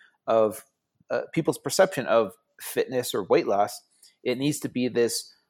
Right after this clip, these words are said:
all or nothing thing where they're perfect and they have to, s-,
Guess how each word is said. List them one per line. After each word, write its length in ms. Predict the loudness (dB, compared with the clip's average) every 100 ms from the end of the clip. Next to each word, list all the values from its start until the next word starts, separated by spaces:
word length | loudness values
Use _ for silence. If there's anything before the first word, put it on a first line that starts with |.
| _ 4
all 160 | 4 4
or 80 |
nothing 320 | 2 -2 -2 -6
thing 360 | -8 -10 -6
where 200 | 0 2
they're 140 | 2 0
perfect 560 | 4 4 4 -2 -4 -8
and 140 | -2
they 80 | 0
have 180 | 0 0
to, 100 | -2
s-, 340 | -6 -8 -12